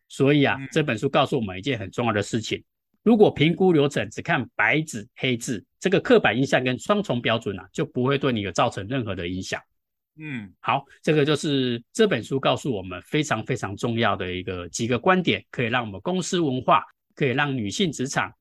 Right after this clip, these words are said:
Speaker 1: 升迁上也好，或者是公司文化也好，或者是在创新、在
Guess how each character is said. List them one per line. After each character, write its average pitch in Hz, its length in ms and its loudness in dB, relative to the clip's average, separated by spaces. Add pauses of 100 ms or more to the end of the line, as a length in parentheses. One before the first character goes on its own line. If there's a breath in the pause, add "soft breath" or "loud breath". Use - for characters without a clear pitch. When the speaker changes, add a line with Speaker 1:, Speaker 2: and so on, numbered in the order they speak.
Speaker 1:
升 175 220 0
迁 170 180 2
上 165 240 0
也 123 140 2
好， 98 260 -2
或 123 120 -4
者 110 80 -4
是 120 120 -6
公 160 220 0
司 156 140 -2
文 123 180 0
化 151 160 4
也 110 160 2
好， 101 220 -4
或 120 100 -4
者 107 80 -4
是 120 160 -8
在 110 560 0
创 175 180 2
新、 151 380 0 (160)
在 135 340 2